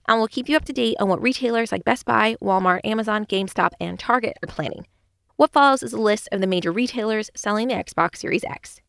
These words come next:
Our advice is to seek out the five hundred dollar retail price and avoid those pricey retailer bundles. Even better, if you don't have a four K T V and don't expect to get one anytime soon, try the Xbox Series S instead to save one hundred dollars.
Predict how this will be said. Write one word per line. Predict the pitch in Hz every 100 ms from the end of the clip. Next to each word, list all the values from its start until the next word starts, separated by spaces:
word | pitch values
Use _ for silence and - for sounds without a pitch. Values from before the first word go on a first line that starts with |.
| _ _ _ _
Our | 294
advice | 330 311 302 -
is |
to | 233
seek | 220 277 -
out | 208 196 -
the |
five | - 180
hundred | 202 190
dollar | 180 160
retail | 165 208 -
price | - - - - _ _ _
and | 202
avoid | 202 208 190
those | 165 160
pricey | - 254 254 - 196
retailer | 175 165 - 156
bundles. | 180 180 - - - _ _ _ _ _ _ _
Even | 262 233 214
better, | 214 233 262 _ _
if | 240
you | 233
don't | 240 285
have | 320
a | 277
four | - 202
K | - 196
T | - 175
V | 185 220 247
and | 202
don't | 196
expect | 175 - 165
to | 165
get | 240 262
one | 220
anytime | 196 180 - 185
soon, | - 277 294 - _ _ _
try | - 262
the | 330 311
Xbox | 277 - 247 -
Series | - 170 180
S | - 247 - -
instead | 185 - 247 - 165
to |
save | 165 175 170
one | 170
hundred | 175 147
dollars. | 185 - -